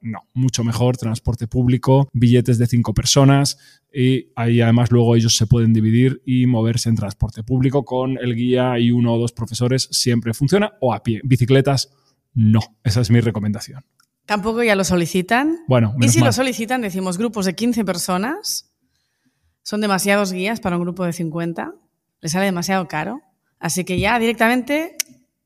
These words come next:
Speaker 2: no hay tema con las bicicletas, ya fuera. Y si lo quisiesen hacer, sería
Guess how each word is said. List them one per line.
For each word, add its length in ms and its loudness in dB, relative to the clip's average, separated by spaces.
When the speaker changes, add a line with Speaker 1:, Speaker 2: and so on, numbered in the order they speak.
Speaker 2:
no 120 0
hay 80 -2
tema 280 -10
con 100 -8
las 120 -8
bicicletas, 720 -10
ya 240 -6
fuera. 440 -4
Y 180 4
si 240 2
lo 160 0
quisiesen 560 -2
hacer, 380 0
sería 680 0